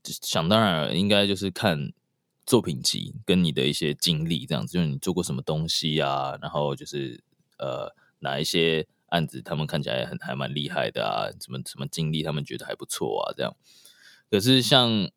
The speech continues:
呃，像很多人他们其实刚出来做的时候，他们根本就没有那个很，很丰富，就，就算有作品集好了，也是，也会，多少都会觉得自己不成熟。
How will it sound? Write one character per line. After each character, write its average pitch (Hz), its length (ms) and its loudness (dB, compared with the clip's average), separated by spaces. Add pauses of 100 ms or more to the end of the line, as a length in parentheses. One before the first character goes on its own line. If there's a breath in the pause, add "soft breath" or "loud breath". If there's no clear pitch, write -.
(140)
呃， 82 460 2
像 127 220 4
很 98 140 2
多 110 100 4
人 98 100 4
他 107 80 2
们 104 140 2
其 80 160 -6
实 78 80 -6
刚 92 240 2
出 101 100 2
来 78 100 4
做 78 180 -2
的 67 40 -2
时 - 60 -6
候， 62 60 -2
他 87 100 -4
们 92 140 2
根 95 120 0
本 85 100 0
就 82 100 -2
没 78 100 0
有 69 60 -2
那 71 120 -4
个 62 400 -4
很， 65 380 -6
很 80 160 -6
丰 90 240 0
富， - 280 -6
就， 160 120 4
就 202 180 6
算 170 180 6
有 196 140 4
作 139 180 6
品 90 160 2
集 71 220 -4
好 64 180 2
了， - 80 -4
也 80 120 2
是， 90 400 2 (540)
也 90 140 4
会， 113 100 6
多 143 260 6
少 110 140 6
都 110 80 6
会 117 100 8
觉 90 140 -2
得 82 80 0
自 - 120 -2
己 80 60 2
不 - 140 -4
成 - 280 -2
熟。 - 340 -4